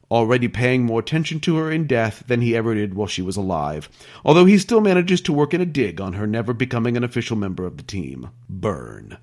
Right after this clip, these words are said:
After the service, Beast corners Captain America and wonders where Iron Man is. Yes, the Golden Avenger is still missing.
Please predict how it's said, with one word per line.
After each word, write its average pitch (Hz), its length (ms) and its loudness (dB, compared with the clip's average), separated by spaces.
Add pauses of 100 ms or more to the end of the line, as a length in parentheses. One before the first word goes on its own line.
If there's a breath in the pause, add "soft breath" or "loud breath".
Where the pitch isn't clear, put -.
(200)
After 156 240 6
the 143 80 2
service, 175 440 4
Beast 151 360 0
corners 139 340 0
Captain 139 320 -2
America 135 420 0
and 113 140 -2
wonders 135 240 0
where 127 140 2
Iron 151 280 0
Man 117 200 0
is. 90 400 -6 (120)
Yes, 208 380 2
the 147 120 -4
Golden 151 280 4
Avenger 135 380 4
is 123 160 2
still 139 280 4
missing. 113 520 -2